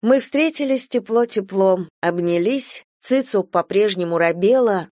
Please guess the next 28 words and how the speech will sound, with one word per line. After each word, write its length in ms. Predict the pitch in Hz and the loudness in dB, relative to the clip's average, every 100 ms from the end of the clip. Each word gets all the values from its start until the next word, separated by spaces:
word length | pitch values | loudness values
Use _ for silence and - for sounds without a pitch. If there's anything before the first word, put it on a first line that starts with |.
| _ - | _ -2
но 140 | 247 294 | 0 2
уже 140 | 349 | 0
была 220 | 311 294 | 0 0
не 140 | 269 269 | 0 -4
такая, 360 | 262 269 214 | -4 -2 -4
как 180 | 180 190 | -2 -4
в 80 | 190 | -2
детстве, 640 | 180 214 - - 175 175 - | 0 -2 -2 -4 -4 -4 -8
Золушка, 840 | 160 220 196 135 - - 127 - _ _ - | -2 0 0 -2 -8 -10 -12 -14 _ _ -2
а 160 | 185 | -2
просто 520 | 190 320 320 - 262 233 _ _ _ | 0 -2 -2 -4 -6 -6 _ _ _
конопатая 640 | - 240 254 320 320 240 185 | 0 2 0 -2 -2 -2 0
зеленоглазая 840 | 185 185 180 175 190 180 170 156 | 0 0 0 0 0 0 -2 0
женщина, 720 | 156 254 254 - 202 196 185 _ _ _ 226 | 0 -2 0 -2 -2 -2 -4 _ _ _ -2
и 80 | |
она 180 | 262 294 | 0 2
мне 160 | 254 233 | 0 0
сказала: 720 | - 185 160 147 139 139 - _ _ _ _ _ _ | -2 -4 -2 -2 -4 -8 -12 _ _ _ _ _ _
«Помнишь 480 | - 294 349 359 277 | 2 4 4 2 0
бумажных 680 | 214 226 175 156 175 185 - | 2 2 2 0 -2 -4 -2
кукол? 520 | 196 170 151 143 139 _ _ | -2 -2 -6 -8 -10 _ _
Ими 240 | 240 254 247 | -4 -2 -2
сейчас 420 | 247 208 226 220 | -2 0 0 0
мои 200 | 220 226 | -2 -2
девочки 600 | 214 226 160 - 185 175 | 2 2 0 -2 0 0
играют. 560 | 175 170 151 127 - - _ _ _ | 2 0 0 -4 -10 -20 _ _ _
И 60 | 247 | -2
еще. 640 | 262 262 - 190 156 | 0 0 2 2 0